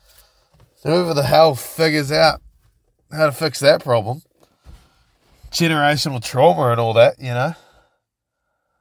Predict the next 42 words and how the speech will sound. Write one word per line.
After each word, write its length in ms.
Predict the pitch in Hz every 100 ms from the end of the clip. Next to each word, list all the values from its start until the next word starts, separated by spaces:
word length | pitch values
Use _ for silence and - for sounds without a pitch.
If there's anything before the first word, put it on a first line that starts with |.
| _ _
Whoever 220 | 135 147
figures 360 | 127 165 143 139
out 280 | 151 147 135
how 100 | 135
to 80 | 127
fucking, 560 | 156 143 131 117 110 120
you 100 | 127
know, 180 | 123 139 _ _ _ _
take 260 | - 156 135
a 80 | 123
kid 300 | - 170 165
who's 240 | 139 127
seen 240 | - 160
the 60 | 151
most 280 | 156 147 -
fucked 320 | - 160 -
up 180 | 160 -
shit 280 | - 175 - _ _ _ _ _ _ -
before 240 | 139 165
their 100 | 151
brains 400 | 123 143 151 156
were 180 | 147 131 - _ _ _ _ -
even 260 | 147 127
close 340 | 113 143 170 -
to 100 | 131
fully 240 | 135 120
formed, 440 | 113 120 120 165 - - _ _ _ _ _
completely 440 | - 127 165 147 127
fracturing 880 | - - 143 156 160 - 160 156
their 220 | 151 151 151
identity 560 | 143 143 160 160 143
and 340 | 127 117 107 107
fucking 640 | - - - 156 151 147
up 140 | 147 -
all 180 | 143
their 160 | 151 143
emotional 440 | 135 143 160 165
responses 520 | 147 - 131 127 127 120
to 240 | - 127
everything 360 | 143 147 143 135
they 160 | 127
do. 240 | 127 160